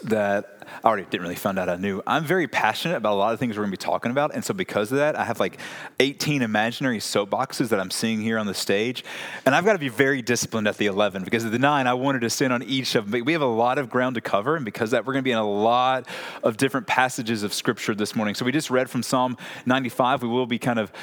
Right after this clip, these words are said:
dipping in and out of it at different points, but just know we're gonna go a lot of different passages, and we're gonna have them all on the screen for you. Don't feel like you have to flip there. They will be there, um, on the screen. But yeah, uh, with this idea, though, of how to get the most out of Sundays, I wanted to start in Psalm ninety-five,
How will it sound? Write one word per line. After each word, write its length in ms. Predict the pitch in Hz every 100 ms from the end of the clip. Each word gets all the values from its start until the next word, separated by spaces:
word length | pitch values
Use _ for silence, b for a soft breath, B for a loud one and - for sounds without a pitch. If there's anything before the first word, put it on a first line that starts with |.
| B B
dipping 240 | 143 135
in 180 | 123 139
and 100 | 135
out 220 | 131 131
of 100 | 135
it 140 | 127 120
at 140 | 123
different 260 | 127 127 117
points, 200 | 123 110
but 120 | 113
just 160 | 151 147
know 120 | 147
we're 100 | 139
gonna 100 | 131
go 280 | 127 127 120
a 60 |
lot 360 | 104 110 117 135
of 20 |
different 220 | 139 170
passages, 580 | 143 127 - 120 151 -
and 100 | 107
we're 80 | 107
gonna 140 | 110
have 140 | 110 98
them 80 |
all 340 | - 113 113 113
on 180 | 107 107
the 80 | 101
screen 300 | - 113 107
for 200 | - 107
you. 80 | 104
Don't 140 | 107
feel 100 | 107
like 60 | 104
you 60 |
have 80 | 101
to 60 | -
flip 200 | 104 -
there. 200 | 92 92
They 200 | 98 95
will 120 | 90
be 160 | 92
there, 280 | 90 90 90 B B B
um, 180 | 104 95 -
on 300 | 101 98 98 -
the 100 | 98
screen. 360 | - - 95 85
But 100 | 156
yeah, 140 | 139 - B B B
uh, 140 | 135 147 160
with 160 | 151
this 180 | 185 156
idea, 360 | 160 123 175 196
though, 320 | 151 139 127
of 80 | 110
how 160 | 147
to 60 | 151
get 120 | 131
the 80 | 139
most 160 | 127
out 80 | 117
of 60 | 104
Sundays, 400 | 135 131 107 -
I 80 | 117
wanted 220 | 120 165
to 40 | 120
start 520 | - - 180 185 -
in 120 | 110
Psalm 340 | - 120 123 120
ninety-five, 640 | 107 98 - 120 101 92